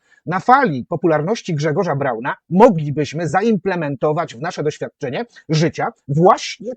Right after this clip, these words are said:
taką perspektywę rozumienia tego problemu.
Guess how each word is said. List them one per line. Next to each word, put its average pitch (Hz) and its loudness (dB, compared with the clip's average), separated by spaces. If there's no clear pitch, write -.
taką 156 -4
perspektywę 139 -8
rozumienia 151 2
tego 139 -6
problemu. 123 -6